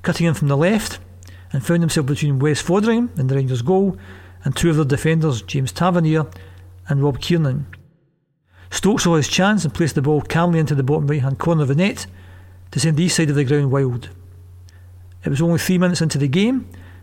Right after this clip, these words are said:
and the man on loan from Celtic had put Rangers behind, Hibernian one, Rangers nil.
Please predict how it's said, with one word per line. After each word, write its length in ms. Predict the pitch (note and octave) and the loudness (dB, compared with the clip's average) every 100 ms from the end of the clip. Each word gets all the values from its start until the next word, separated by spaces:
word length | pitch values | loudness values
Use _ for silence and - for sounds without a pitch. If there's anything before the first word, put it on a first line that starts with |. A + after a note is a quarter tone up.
| - | -8
and 100 | C#3+ | -4
the 60 | C3+ | 0
man 220 | D3 F3 | 2 2
on 80 | D#3+ | 2
loan 140 | D3+ | 0
from 160 | C#3+ C3 | 0 -2
Celtic 320 | - F3 F#3 | 0 0 0
had 120 | C#3+ | -2
put 140 | - C#3 | -2 0
Rangers 240 | D#3 C#3+ | 0 0
behind, 520 | A#2+ C3 E3 D3+ B2 - - - - - - - | 0 0 0 0 -2 -8 -18 -20 -20 -20 -20 -8
Hibernian 480 | C3+ D#3+ D#3+ D3 | -2 0 2 2
one, 300 | C#3 D#3 D3 - - - - - - - - | 2 2 0 -4 -12 -20 -20 -20 -20 -20 -6
Rangers 340 | C#3 D3 C#3 | -2 0 0
nil. 260 | C3+ C3 C3 | 0 -2 -4